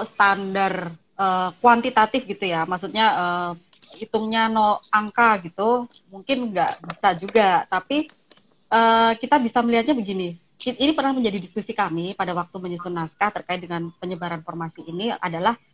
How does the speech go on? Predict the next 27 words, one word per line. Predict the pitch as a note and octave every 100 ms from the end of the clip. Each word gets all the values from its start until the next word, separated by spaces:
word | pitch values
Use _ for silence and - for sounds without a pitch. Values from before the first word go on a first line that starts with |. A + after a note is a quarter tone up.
| _ _ _
eh, | - A#3 A#3 A#3 A3+ A3+ - _ _ _
mungkin | C4+ E4 D#4 A#3 B3 C4+
orang-orang | - B3+ A#3+ B3+ C4
yang | C4 B3 A#3
di | G#3 A#3+ B3+ A#3+
wilayah, | G#3+ A3 G3 E3+ F3 G3+ A3 B3
eh, |
di | G#3+ A3
kota-kota | A3 G#3 G3+ G#3+ G#3
besar, | A#3+ - F3 E3 - - -
pasti, | F#3 - _ _ - C4+ C4+ - -
ini | C4
a-, | D#4 A#3
baru | A#3 A#3
asumsi | A#3 C#4 D4 D4+
ya, | F#3 F#3+
karena | G3 A#3+
memang | B3 C4
tidak | B3 G3
ada | G3+ F#3+
data-data | G#3 G3+ G3+ G3 F#3 F3+ G3+ G3+
penelitian | G#3 G#3 G3+ G#3 G3+ F#3+
yang |
valid. | F3 G#3+ G3 -
Kita | D#4
berasumsi | A3+ F#3 A#3 A3 A#3+
bahwa | G3 E3 A3